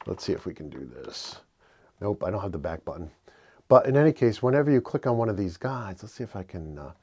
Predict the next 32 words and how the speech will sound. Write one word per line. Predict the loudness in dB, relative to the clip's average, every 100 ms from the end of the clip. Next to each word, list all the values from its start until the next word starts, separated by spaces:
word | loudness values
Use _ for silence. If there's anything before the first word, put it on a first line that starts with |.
| _ _ _ _ 0
let | 2
me |
just | 2 -2
click | -8 -4
on | -4
one | -4
of | -4
these. | -4 -4 -8 -12 -18 _ _ _ _ _ _ _ _ _ _ _ _ -4
Um, | -2 0 -2
this | -4 -4
is | -6
a |
Q | -4 -2 0
and | 0
A, | -4
so | -4 -4
this | -4
is | -6
an | -4
episode | -4 -6 -6 -4
of | -2
the |
Automation | 0 0 -2 -4 -6
Minute. | -4 -4 -2
You'll | 4 4
see | 4 2
down | 4 2 2
here | 2
on | 0
the | 2
right-hand | 2 0 -2 -4 -6
side, | -4 -2 0 0 0